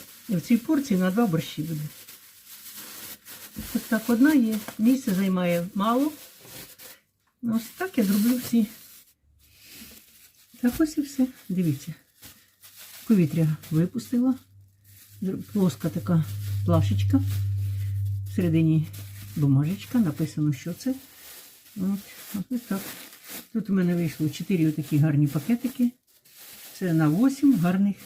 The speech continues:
борщів. Нам на двох вистачить. А ви дивіться по своїй порції. Е, з цього всього, що я заготовила, залишила половину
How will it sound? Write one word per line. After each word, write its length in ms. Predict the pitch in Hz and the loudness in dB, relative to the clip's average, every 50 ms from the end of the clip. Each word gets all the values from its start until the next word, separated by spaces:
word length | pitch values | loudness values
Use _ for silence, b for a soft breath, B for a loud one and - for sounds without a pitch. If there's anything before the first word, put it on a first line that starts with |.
| - - - - | -20 -14 -6 -4
борщів. 500 | 151 151 143 - - - 160 156 - - _ _ _ - | -2 -2 -2 -4 -6 -6 -6 -6 -6 -8 _ _ _ -4
Нам 360 | 185 180 220 247 262 262 262 - - | -2 2 2 4 4 2 2 -2 -8
на 140 | - 165 160 | -8 -6 -4
двох 240 | 151 185 196 - - | -4 -4 -4 -4 -4
вистачить. 440 | 151 160 - - 151 131 - 165 - - | -4 -4 -4 -6 -12 -12 -14 -14 -10 -6
А 80 | 170 | -4
ви 120 | 165 226 233 | 0 0 2
дивіться 380 | 254 247 220 233 226 - 190 | 2 2 2 0 -2 -4 -6
по 120 | 175 - 151 | -10 -10 -10
своїй 200 | - - 180 165 | -8 -6 -8 -6
порції. 420 | - 165 156 143 - - 156 156 - b b b b b b b b b b b b b b b - | -6 -6 -6 -6 -6 -8 -8 -8 -10 b b b b b b b b b b b b b b b -2
Е, 220 | 202 196 196 190 180 | 2 4 4 4 4
з 220 | 175 170 190 214 | 2 2 2 2
цього 220 | 196 - 226 202 190 | 2 2 2 2 2
всього, 280 | 180 - 208 190 185 | 0 0 0 0 0
що 160 | - - 190 | 0 0 -2
я 80 | 180 175 | -2 0
заготовила, 720 | 160 180 170 175 175 - 269 277 277 262 262 254 240 233 190 | 2 0 0 0 2 2 4 4 6 4 4 4 2 0 0
залишила 560 | 165 165 185 180 170 170 - - 180 180 170 | -2 -2 -2 0 -2 -2 -4 -4 -4 -4 -4
половину 640 | - - 190 185 180 170 165 165 165 160 160 156 160 | -4 -2 0 0 2 2 2 2 2 2 2 2 0